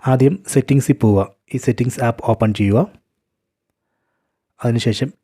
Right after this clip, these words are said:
Bluetooth and Devices ഇത് സെലക്ട് ചെയ്യുക. ഇവിടെ ഒ ടി ജി എന്ന്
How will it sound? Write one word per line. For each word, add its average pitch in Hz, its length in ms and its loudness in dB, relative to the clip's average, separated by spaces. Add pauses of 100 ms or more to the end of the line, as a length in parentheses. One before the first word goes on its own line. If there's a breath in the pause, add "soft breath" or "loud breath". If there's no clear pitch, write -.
(160)
Bluetooth 135 440 4 (140)
and 120 140 0
Devices 110 420 0 (520)
ഇത് 120 140 0
സെലക്ട് 107 300 -2
ചെയ്യുക. 107 320 0 (1500)
ഇവിടെ 120 260 2 (340)
ഒ 127 100 2
ടി 135 220 0
ജി 135 120 0
എന്ന് 127 220 0